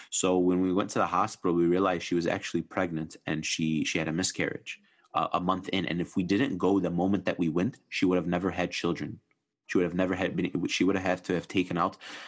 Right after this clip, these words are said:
um, uh, that, that biological, uh, part. And subhanAllah, what ends up happening is, um, that wasn't our time to have that kid. That wasn't our time to have that kid.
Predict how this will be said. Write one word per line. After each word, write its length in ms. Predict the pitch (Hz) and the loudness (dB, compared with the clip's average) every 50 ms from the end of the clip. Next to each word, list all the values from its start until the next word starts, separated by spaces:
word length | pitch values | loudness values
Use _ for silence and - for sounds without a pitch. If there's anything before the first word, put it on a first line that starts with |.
| - - | -10 -4
um, 420 | - 85 85 80 78 76 78 - - | -2 0 0 0 -2 -2 -4 -6 -4
uh, 360 | 50 50 50 50 - - - - - - - | -4 -2 -2 -2 -2 -2 -4 -6 -8 -8 -4
that, 280 | - 95 90 - - 92 | -2 0 0 0 0 0
that 160 | 92 90 - | 0 0 2
biological, 640 | 87 90 90 90 90 90 87 85 - 87 82 80 - - | 2 2 2 2 2 0 0 -4 -4 -2 -2 -2 0 -2
uh, 180 | - 85 85 - | -2 -2 -4 -6
part. 380 | - - 90 107 127 - - - - - - - - _ _ - | -2 0 0 0 0 -2 -6 -18 -20 -20 -20 -20 -20 _ _ -2
And 320 | 92 92 90 90 - - | 0 2 2 0 -2 -2
subhanAllah, 420 | - - - - - 117 117 95 | -4 -6 -6 -2 0 2 2 2
what 80 | 85 - | 2 0
ends 120 | 107 107 | 0 0
up 100 | 107 87 | -2 -2
happening 380 | 98 101 107 - - 92 87 85 | 0 -2 -2 0 0 -2 -2 0
is, 300 | - 85 87 85 - - - - - - - - _ - | 0 0 0 0 -4 -8 -14 -18 -18 -18 -20 -20 _ -4
um, 500 | 90 87 82 80 80 80 82 87 90 - - - - | -2 -2 0 0 -2 -4 -6 -8 -10 -10 -12 -10 -4
that 200 | 98 95 - 107 | -2 0 2 2
wasn't 240 | 110 110 110 - - | 2 2 2 2 0
our 120 | 92 92 | 0 -2
time 200 | - - 95 98 | 0 -2 -4 -4
to 80 | - - | -2 -4
have 160 | 82 80 78 85 | -6 -6 -6 -6
that 140 | - - | -8 -6
kid. 220 | - - 95 - - _ _ _ _ _ _ _ _ - | -2 -4 -4 -4 -6 _ _ _ _ _ _ _ _ -2
That 140 | 92 85 85 | 0 0 2
wasn't 220 | 98 95 98 87 | 2 2 2 0
our 80 | 82 85 | -2 -2
time 200 | - 90 87 90 | -2 -4 -6 -4
to 80 | 87 | -4
have 140 | 80 82 78 | -4 -4 -4
that 140 | 80 - - | -6 -8 -2
kid. 200 | - 98 87 - | -2 -2 -2 -2